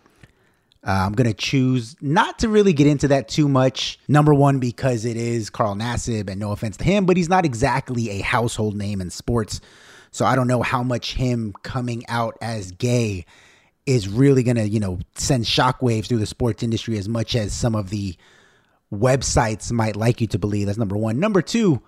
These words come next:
he's not the only gay player in the N F L. I'm not gonna tell you what I've heard, but I can say very confidently that there is more than one gay player in the N F L.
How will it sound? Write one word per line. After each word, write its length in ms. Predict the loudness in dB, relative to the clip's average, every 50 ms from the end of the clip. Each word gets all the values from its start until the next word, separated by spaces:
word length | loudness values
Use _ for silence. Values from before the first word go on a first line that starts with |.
| _ _ _ _ _ _ _ _ _ _ _ _ _ _
he's 280 | -8 -4 -4 -4 -4 -6
not 260 | -10 -10 -10 -10 -8
the 180 | -6 -4 -4 -2
only 260 | -2 -2 -2 -4 -4
gay 240 | -2 -2 0 0 0
player 300 | 0 0 -2 0 -4 -4
in 100 | -6 -6
the 100 | -6 -6
N 80 | -6 -6
F 160 | -8 -8 -8
L. 200 | -8 -10 -10 -12 _ _ _ _ _ _ _ _ _ _ _ _ _
I'm 100 | -6 -4
not 200 | -2 -2 -2 -4
gonna 120 | -4 -6
tell 180 | -4 -4 -4 -4
you 140 | -2 -2 -2
what 140 | -2 -2 -2
I've 160 | -2 -4 2
heard, 420 | 4 6 6 8 6 6 4 4
but 120 | 2 2 2
I 100 | 2 0
can 320 | 0 0 2 2 0 0
say 420 | 0 2 2 4 4 2 2 0 -2 -8 -16 -20 -20 _ _ _ _ _ _ _ _ _ _ -6
very 380 | 0 2 4 6 6 6 6 6
confidently 640 | 6 6 6 6 4 4 2 2 2 2 2 4
that 180 | 4 4 2 2
there 140 | 4 4 6
is 260 | 6 6 6 6 4
more 300 | 4 6 6 6 6 6
than 220 | 6 4 4 4
one 320 | 6 6 6 6 4 2 2
gay 260 | 2 2 4 4 4
player 360 | 4 2 2 4 4 2 2
in 120 | 0 0 -2
the 100 | -2 -2
N 80 | -2
F 180 | -2 -4 -4 -6
L. 240 | -6 -8 -8 -10